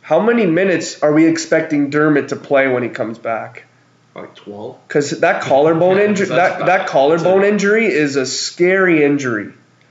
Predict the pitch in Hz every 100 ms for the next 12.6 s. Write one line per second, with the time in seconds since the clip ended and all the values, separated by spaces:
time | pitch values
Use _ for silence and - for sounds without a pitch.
0 | _ _ - 135 151 202 233 226 156 156
1 | 170 196 196 160 135 135 165 160 - -
2 | - - _ - _ - 147 151 - -
3 | 175 175 165 156 160 135 113 101 113 -
4 | _ _ _ - 131 - 214 247 220 214
5 | 220 214 170 165 170 147 160 160 151 190
6 | 190 208 190 143 - 156 165 170 139 139
7 | 127 127 127 127 104 104 - - _ _
8 | _ _ _ _ _ - 143 147 143 165
9 | 147 123 - 135 135 147 147 156 147 147
10 | 147 143 147 - 147 127 110 - - -
11 | 127 151 190 226 214 - 139 131 135 131
12 | 135 127 120 117 107 104